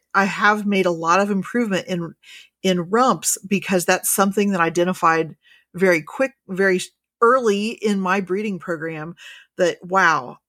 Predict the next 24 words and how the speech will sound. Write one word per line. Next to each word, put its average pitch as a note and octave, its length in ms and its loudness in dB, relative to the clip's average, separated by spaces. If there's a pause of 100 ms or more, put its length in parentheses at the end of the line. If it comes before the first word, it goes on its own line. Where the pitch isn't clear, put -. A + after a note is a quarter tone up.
I G#3+ 480 2
need G3+ 380 -2
to F3+ 260 -8
work F3 320 0
on E3+ 260 -4
rump E3 300 -4
structure. - 640 -4 (540)
And F3+ 260 2
that's G#3+ 220 2
something G#3 280 0
that G3 120 0
I'm F#3 100 2
really F#3 200 0
proud C4+ 300 0
of F3 220 2
when F3 120 0
I F3 80 0
look F3+ 280 0
across F3 400 -4
my E3+ 120 -4
herd F3+ 520 0 (140)
is E3+ 460 0 (100)
rump F#3 280 0
structure. - 680 -6